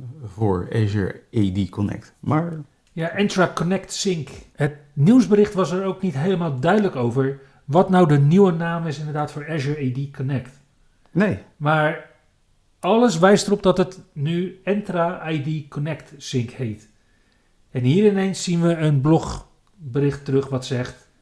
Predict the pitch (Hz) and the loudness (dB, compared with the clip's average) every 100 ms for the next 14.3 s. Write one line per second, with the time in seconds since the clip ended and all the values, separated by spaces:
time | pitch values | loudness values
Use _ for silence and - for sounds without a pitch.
0 | _ - 214 190 131 - 143 120 - - | _ -2 0 2 0 -2 -4 -4 -8 -20
1 | _ - - 120 101 _ - _ _ _ | _ -14 -6 -6 -8 _ -20 _ _ _
2 | _ _ _ - 117 180 151 - _ _ | _ _ _ -10 -4 -2 -2 -8 _ _
3 | _ _ _ 147 127 139 139 _ 147 156 | _ _ _ -6 -4 -6 -10 _ -6 -4
4 | 151 170 175 180 151 131 123 123 - 170 | -2 -2 -4 -2 0 2 2 0 0 4
5 | 190 - - - _ - - 127 104 - | 4 2 -6 -20 _ -16 -10 -8 -8 -14
6 | _ _ _ _ _ _ _ _ _ _ | _ _ _ _ _ _ _ _ _ _
7 | _ _ _ _ _ _ 170 254 233 - | _ _ _ _ _ _ 2 4 4 2
8 | - - _ _ _ _ _ _ _ _ | -4 -10 _ _ _ _ _ _ _ _
9 | _ _ _ _ _ _ _ _ _ _ | _ _ _ _ _ _ _ _ _ _
10 | _ - 165 151 151 151 156 165 143 147 | _ -2 2 4 4 4 4 2 2 2
11 | 131 156 151 143 - 117 185 131 135 151 | 4 6 6 4 2 2 2 2 0 2
12 | 147 135 120 139 139 - 143 151 139 117 | 2 2 2 0 0 -2 2 2 4 4
13 | 120 113 120 117 - 135 113 110 107 98 | 4 4 2 0 -4 0 2 4 4 0
14 | 98 - 113 | -2 -6 -10